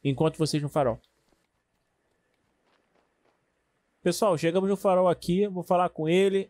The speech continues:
Esse é o astrólogo. Oi, você é o astrólogo? Antigamente eu era, agora estou mais para uma alma perdida neste mundo sem futuro. Eu sou um novo coveiro e parece que preciso da sua ajuda. Todo mundo precisa de alguma coisa, menos eu. O conhecimento traz apenas tristeza, meu jovem. Nossa,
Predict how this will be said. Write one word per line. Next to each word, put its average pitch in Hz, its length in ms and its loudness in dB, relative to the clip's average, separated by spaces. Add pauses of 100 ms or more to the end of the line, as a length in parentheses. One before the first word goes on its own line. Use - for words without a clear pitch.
(140)
Esse 175 220 -2
é - 20 2
o 170 60 2
astrólogo. 147 760 -2
Oi, 151 220 -2
você 131 260 -2
é - 20 4
o 151 40 4
astrólogo? 139 680 0
Antigamente 156 480 0
eu 160 120 2
era, 165 180 4
agora 156 240 -2
estou 151 220 -4
mais 147 180 -2
para 156 100 -2
uma 151 120 -2
alma 147 120 2
perdida 143 400 -2
neste 143 280 -4
mundo 135 160 -8
sem 143 120 -2
futuro. 120 460 0
Eu 120 60 0
sou 139 160 0
um - 20 0
novo 139 180 0
coveiro 139 300 0
e - 20 -6
parece 139 320 -2
que - 300 -20
preciso 139 320 -4
da 139 80 0
sua 151 160 0
ajuda. 113 340 -2 (480)
Todo 190 200 0
mundo 170 140 -2
precisa 165 300 0
de 156 120 0
alguma 156 240 0
coisa, 120 320 0
menos 135 280 0
eu. 113 140 2
O 113 40 -6
conhecimento 135 720 -2
traz 143 300 0
apenas 143 380 -4
tristeza, 127 440 -4
meu 113 140 -2
jovem. 110 300 -2
Nossa, 120 520 -2